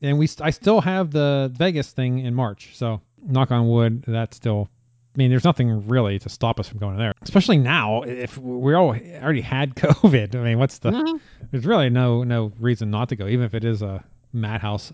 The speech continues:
Speaker 1: out in Vegas. But, oh man, it, crazy times, man, crazy times. But I think that's enough about me. Let's talk about you. You scheduled your Boston appointment, right?
Speaker 2: Yes. April sixth is the surgery date.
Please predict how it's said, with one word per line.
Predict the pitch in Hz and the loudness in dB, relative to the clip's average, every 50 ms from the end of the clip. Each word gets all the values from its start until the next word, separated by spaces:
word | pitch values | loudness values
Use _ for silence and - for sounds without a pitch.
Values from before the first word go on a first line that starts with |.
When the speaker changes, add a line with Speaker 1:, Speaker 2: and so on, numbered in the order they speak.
| - - | -6 -4
Speaker 1:
out | 127 123 123 | -4 -2 -2
in | 123 120 113 | -2 -2 -2
Vegas. | 120 117 113 117 - - - - - - - _ _ _ - - | -2 -2 -2 -4 -6 -8 -12 -20 -20 -20 -20 _ _ _ -6 -2
But, | 139 143 151 143 | -2 -2 0 0
oh | 151 165 156 131 104 98 | 2 2 2 2 0 -2
man, | 98 104 120 117 107 98 82 - - - _ _ _ _ _ _ _ _ _ 127 | -4 -4 -4 -4 -4 -6 -8 -12 -18 -20 _ _ _ _ _ _ _ _ _ -6
it, | 131 147 147 117 - - - - - - | -6 -6 -6 -8 -12 -18 -20 -20 -12 -4
crazy | - 175 233 247 160 147 123 | 0 2 4 4 4 2 2
times, | - - 131 117 101 95 87 92 | 0 -2 -4 -4 -4 -6 -10 -12
man, | 98 98 101 | -10 -10 -10
crazy | - - - 170 202 226 233 214 151 120 147 175 190 180 - _ | -6 0 2 4 4 4 4 2 0 2 2 2 0 0 -4 _
times. | - 160 139 110 90 90 - - - _ - - _ _ _ _ _ _ | -2 0 0 0 -2 -8 -16 -20 -20 _ -20 -20 _ _ _ _ _ _
But | - 185 - - - - - - - - | 2 2 2 0 -4 -16 -20 -20 -12 -6
I | 151 170 | -4 -4
think | - 262 269 | -2 0 -2
that's | 208 - 160 | 0 2 2
enough | 156 165 156 - | 2 2 2 0
about | 117 123 120 117 123 | -2 -2 -2 -2 0
me. | 127 127 131 160 208 147 107 101 107 - _ _ _ _ _ _ _ _ - | 0 2 2 4 4 2 0 -2 -4 -8 _ _ _ _ _ _ _ _ -10
Let's | 156 - | -6 -2
talk | 226 208 160 | -2 0 0
about | 160 151 139 | 0 0 0
you. | 131 196 240 147 101 | 0 2 2 2 0
You | 107 147 240 294 302 302 | 2 2 4 4 4 2
scheduled | - - - 185 175 165 165 175 170 147 | -2 -4 0 0 2 2 2 0 0 0
your | 143 151 147 143 143 139 135 135 131 131 131 127 123 - _ | 0 0 0 2 0 0 0 -2 -2 -4 -4 -6 -8 -6 _
Boston | - 170 233 254 - - 170 135 117 | -2 -2 0 -2 -2 -2 -2 -2 -2
appointment, | 101 - - 117 107 101 104 104 | -2 -4 -4 -6 -6 -6 -8 -4
right? | 120 165 247 247 - _ _ _ _ _ _ _ - - - | -4 -4 -4 -4 -8 _ _ _ _ _ _ _ -20 -10 -2
Speaker 2:
Yes. | - 285 339 359 - - - - - - - - - - - - _ _ _ _ - | 2 2 4 4 2 0 -4 -4 -2 0 0 0 -2 -4 -10 -18 _ _ _ _ -2
April | 247 277 - 311 294 | -2 0 0 0 -2
sixth | - - - 262 - - - - | 0 0 -2 -2 -2 -4 -8 -6
is | - 202 196 190 - | -2 -2 -2 -2 -2
the | - 185 165 156 | -4 -4 -4 -4
surgery | - - 202 240 311 349 320 | -2 0 0 2 2 2 2
date. | 330 330 320 | 2 0 -2